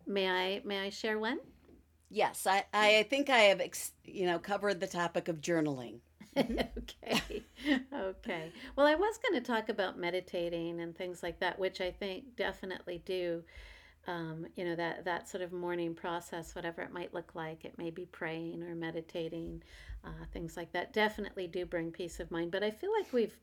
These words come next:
Speaker 1: talked about that a fair bit. And so I was, I was thinking, like, what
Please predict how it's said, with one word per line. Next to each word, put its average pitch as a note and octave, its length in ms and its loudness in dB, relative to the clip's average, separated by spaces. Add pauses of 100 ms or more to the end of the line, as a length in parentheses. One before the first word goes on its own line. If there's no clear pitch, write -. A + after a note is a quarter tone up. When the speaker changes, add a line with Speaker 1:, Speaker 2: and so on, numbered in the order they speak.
Speaker 1:
talked F#3 300 -4
about F3 260 -2
that E3+ 160 -2
a E3 40 -6
fair F3 220 -6
bit. E3+ 440 -2 (400)
And F#3+ 440 -2
so G3+ 680 0
I A3 140 2
was, C4+ 400 0
I A3+ 100 0
was A3 200 -2
thinking, A3 760 -4
like, G3+ 180 -8
what C4 280 -2